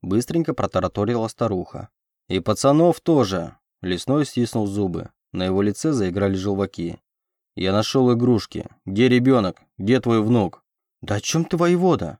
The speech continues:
Чиста моя малашка". "Не дури мне голову", рявкнул мужчина. "Забрали мальчика моего", пролепетала малашка. "Всех мужиков увели". "Кто увел?" Он повернулся к девке. Та, почесав голову, беспомощно глянула на мать.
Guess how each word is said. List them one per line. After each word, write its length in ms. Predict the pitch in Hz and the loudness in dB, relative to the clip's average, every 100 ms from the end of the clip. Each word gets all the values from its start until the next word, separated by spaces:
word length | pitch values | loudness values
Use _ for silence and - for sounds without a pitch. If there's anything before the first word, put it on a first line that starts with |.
| _ | _
Чиста 400 | - 107 - 101 | -8 -8 -2 0
моя 180 | 127 165 | 2 2
малашка". 600 | 180 175 156 - - - _ _ _ - | 4 4 2 -2 -10 -20 _ _ _ -14
"Не 180 | - 92 | -6 0
дури 260 | 110 143 | 4 6
мне 160 | 165 113 | 6 2
голову", 640 | 107 135 131 101 87 - _ _ _ - | 2 4 4 2 -2 -8 _ _ _ -8
рявкнул 440 | 98 95 - 95 | -2 0 0 -4
мужчина. 580 | 95 98 - 92 80 - _ _ _ | -4 -4 -6 -8 -8 -16 _ _ _
"Забрали 460 | - 120 131 156 123 | -6 -4 0 2 2
мальчика 440 | 120 117 - - | 2 0 -2 -2
моего", 460 | 101 98 92 90 82 _ _ - | 0 0 0 -4 -8 _ _ -8
пролепетала 640 | 92 87 - - 95 90 | -6 -4 -6 -4 -4 -2
малашка. 560 | 92 92 90 - 80 - _ _ - | 0 0 -2 -8 -16 -18 _ _ -12
"Всех 300 | - 170 - | 0 0 2
мужиков 440 | 123 131 - 113 | -2 -2 -2 0
увели". 420 | 101 104 92 85 - _ _ | 0 0 0 -6 -14 _ _
"Кто 400 | - - 131 120 | -4 2 4 4
увел?" 520 | 107 101 92 85 - _ _ _ _ | 4 2 0 -4 -10 _ _ _ _
Он 140 | 95 95 | -6 -4
повернулся 500 | 95 95 113 120 113 | -2 0 -2 -2 -4
к 60 | |
девке. 460 | 92 90 - 76 - _ _ _ - | -2 -4 -8 -16 -18 _ _ _ -2
Та, 140 | 127 | 0
почесав 440 | 117 92 92 98 | 0 -6 -4 -4
голову, 300 | 98 143 135 | -2 0 0
беспомощно 560 | 92 87 - 147 123 90 | -2 -4 -2 -2 -2 -4
глянула 340 | 90 98 101 | -2 0 0
на 140 | 101 98 | -2 -2
мать. 320 | 90 82 | -4 -6